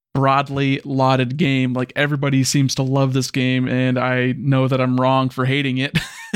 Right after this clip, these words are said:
But, and not hate is the strong, is a strong word. I don't hate it. It's just not fun.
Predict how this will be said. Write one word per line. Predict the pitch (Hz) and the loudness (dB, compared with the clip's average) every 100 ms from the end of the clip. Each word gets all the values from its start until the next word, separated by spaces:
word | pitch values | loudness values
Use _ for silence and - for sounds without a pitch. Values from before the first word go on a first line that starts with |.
| - 156 | -6 -4
But, | 160 - - - 202 _ _ _ - | -6 -6 -16 -16 -18 _ _ _ -2
and | 160 | 2
not | 185 - | 2 0
hate | 143 190 | 0 0
is | 175 156 | 2 0
the | 147 | 0
strong, | - 139 127 - | 0 -2 -2 -2
is | 131 | -2
a | |
strong | 127 127 117 | -2 -4 -4
word. | 117 | -4
I | 120 | -2
don't | 160 147 | 0 0
hate | 131 117 | 0 0
it. | 117 | -2
It's | 127 | 0
just | 143 - | -2 -2
not | 127 | -6
fun. | - 104 85 | -6 -8 -8